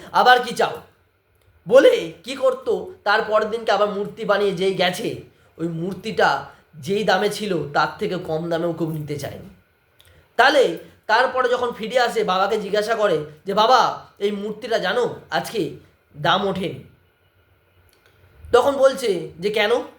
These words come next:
বলছে, "জানি না।" বলছে, "ভালো করে ভেবে দেখ।" তখন ওই ছেলেটা ভালো করে চিন্তা ভাবনা করে,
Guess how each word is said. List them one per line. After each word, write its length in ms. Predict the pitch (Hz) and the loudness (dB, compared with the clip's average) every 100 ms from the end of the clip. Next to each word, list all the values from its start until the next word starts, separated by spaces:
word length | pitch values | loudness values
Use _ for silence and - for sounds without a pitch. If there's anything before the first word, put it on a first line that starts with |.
| _ _ _ _ _ _ _ _ 175 | _ _ _ _ _ _ _ _ -6
বলছে, 180 | 202 202 | -4 2
"জানি 280 | 208 226 | 2 2
না।" 100 | 190 131 - _ _ _ _ _ _ _ _ _ - | 0 -4 -12 _ _ _ _ _ _ _ _ _ -6
বলছে, 160 | 196 233 | 2 4
"ভালো 300 | 190 220 226 | 6 4 6
করে 140 | 240 | 4
ভেবে 300 | 160 190 208 | 2 0 0
দেখ।" 180 | 175 - - _ _ _ _ _ _ _ _ _ _ _ _ _ _ _ _ _ - | 0 -4 -16 _ _ _ _ _ _ _ _ _ _ _ _ _ _ _ _ _ 2
তখন 380 | 247 311 254 185 - - | 4 6 4 2 -8 -2
ওই 140 | 220 | -2
ছেলেটা 320 | 214 240 226 | 2 2 4
ভালো 240 | 196 214 233 | 2 2 4
করে 160 | 247 | 2
চিন্তা 360 | - 226 220 233 | 0 -8 -2 0
ভাবনা 280 | 220 226 226 | 0 0 -2
করে, 440 | 220 220 180 | 2 2 0